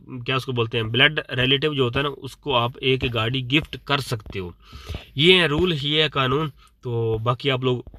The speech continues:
मज़ीद दूसरी वीडियो भी जाके देख लेना, जिसमें मैंने तफसील से बात की है कि कौन लोग गाड़ियाँ भेज सकते हैं, कौन, कौन लोग गाड़ियाँ नहीं भेज सकते हैं। बाकी बहुत लंबा चौड़ा बात है। अभी गर्मी बहुत है, तो अल्हम्दुलिल्लाह हमारा जो प्राइस लिस्ट है ना, वो ख़त्म होने वाला है।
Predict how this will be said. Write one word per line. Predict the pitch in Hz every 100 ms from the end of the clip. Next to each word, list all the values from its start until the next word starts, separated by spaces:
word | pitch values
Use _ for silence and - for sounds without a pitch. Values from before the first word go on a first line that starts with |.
| _ - _ -
मज़ीद | 156 131 156
दूसरी | 143 139 151
वीडियो | 147 147
भी | 143
जाके | 135 127
देख | 127 123
लेना, | 131 135 139 - - - 131
जिसमें | 123 139
मैंने | 127 127 131 120 - -
तफसील | 120 - 165 147
से | 143
बात | 123 120
की | - 127
है | 127 - - _
कि | 123
कौन | 139 147 143
लोग | 135
गाड़ियाँ | 127 123 127
भेज | 120 127
सकते | 139 120 135
हैं, | 127
कौन, | 123 123 120 117
कौन | 117 - 131 127
लोग | 127 117
गाड़ियाँ | 113 123 123
नहीं | 110 120 160
भेज | 143 127
सकते | 127 120 135
हैं। | 135 - - - -
बाकी | 143 139 160 131 _ - 113
बहुत | 113 120 139 - - - _ _ _ _ -
लंबा | 110 117 123
चौड़ा | 113 107 - _ _
बात | 110 107 -
है। | 98 - -
अभी | 123 135
गर्मी | 135 131 139 131
बहुत | 120 123 127
है, |
तो | 123
अल्हम्दुलिल्लाह | 123 117 117 120 123 120
हमारा | 117 120 135
जो | 127
प्राइस | 120 117
लिस्ट | 123 120
है | 127
ना, | 120
वो | 120 117
ख़त्म | 131 120 127
होने | 120 120
वाला | 123 120
है। | 120